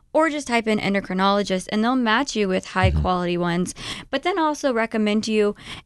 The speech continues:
Speaker 1: anything else that you might have with the health plan related to endocrinology, like any of our diabetes programs. So it's really kind of pulling together all the parts of your healthcare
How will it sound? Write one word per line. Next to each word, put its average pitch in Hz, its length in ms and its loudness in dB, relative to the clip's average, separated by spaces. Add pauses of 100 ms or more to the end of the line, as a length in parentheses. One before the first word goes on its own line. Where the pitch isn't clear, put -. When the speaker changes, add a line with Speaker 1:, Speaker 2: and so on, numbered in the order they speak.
Speaker 1:
anything 320 460 0
else 233 220 0
that - 160 -4
you 220 120 2
might 202 200 0
have 202 260 2
with 214 140 0
the 196 100 0
health 196 260 4
plan 233 220 2
related 190 480 2
to - 100 0
endocrinology, 180 800 0 (220)
like 214 140 0
any 220 160 2
of 202 60 0
our 196 100 0
diabetes 180 500 -2
programs. - 420 0 (220)
So 311 140 0
it's 269 120 0
really 294 400 0
kind 247 240 0
of 202 160 -4
pulling 254 360 2
together 208 500 0
all 214 240 2
the 220 140 -6
parts 202 300 -2
of 196 120 -2
your 190 120 2
healthcare 196 440 0